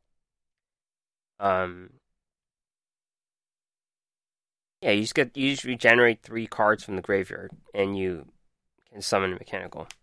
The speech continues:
That's pretty good. All right, so that's it. I don't think, you know, based on the cards we saw, I don't think, um, I don't think Mech Lords are gonna be any good.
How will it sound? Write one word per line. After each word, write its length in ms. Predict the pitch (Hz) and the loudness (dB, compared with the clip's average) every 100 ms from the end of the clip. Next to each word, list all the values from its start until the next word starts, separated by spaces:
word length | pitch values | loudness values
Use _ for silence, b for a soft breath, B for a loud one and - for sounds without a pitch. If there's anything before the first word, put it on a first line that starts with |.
| _ | _
That's 120 | - - | -20 -8
pretty 160 | 156 | -4
good. 160 | 107 90 _ _ _ _ _ _ _ _ _ _ _ _ _ _ _ _ _ _ _ - | -4 -4 _ _ _ _ _ _ _ _ _ _ _ _ _ _ _ _ _ _ _ -4
All 60 | 151 | -4
right, 120 | - | -4
so 140 | - 120 | -8 0
that's 320 | 117 - - | 0 0 -2
it. 200 | 113 - _ _ | -2 -2 _ _
I 80 | 113 | 0
don't 140 | 143 | 0
think, 340 | - 165 - - _ _ | 2 -2 -2 -18 _ _
you 100 | - | 2
know, 60 | 127 | 4
based 280 | 120 139 160 | 4 2 2
on 80 | 135 | 2
the 60 | |
cards 260 | - 123 123 | 6 4 4
we 60 | |
saw, 200 | 107 117 | -6 4
I 80 | 107 | 6
don't 180 | 107 110 | 6 2
think, 360 | - 107 - - | -2 -4 -6 -8
um, 480 | 101 90 87 90 - _ _ _ _ _ _ _ _ _ _ _ _ _ _ _ _ _ _ _ _ _ _ _ _ _ _ _ _ | -4 -4 -6 -14 -20 _ _ _ _ _ _ _ _ _ _ _ _ _ _ _ _ _ _ _ _ _ _ _ _ _ _ _ _
I 60 | 110 | 0
don't 120 | 117 | 0
think 140 | 123 110 | 2 0
Mech 180 | 101 | 0
Lords 240 | 117 104 - | 0 -2 -2
are 40 | |
gonna 120 | 110 | -4
be 140 | 98 92 | -2 -2
any 160 | 95 | -2
good. 320 | 92 95 107 | -2 -2 -2